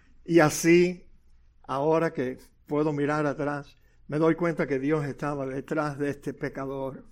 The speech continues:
para tirarme un salvavidas, porque ya estaba ahogándome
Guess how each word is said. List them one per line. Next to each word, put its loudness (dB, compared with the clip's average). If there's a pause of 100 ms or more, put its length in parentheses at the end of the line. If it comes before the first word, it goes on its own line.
(960)
para 4
tirarme 0
un -4
salvavidas, -4 (720)
porque -4
ya 0
estaba 0
ahogándome 0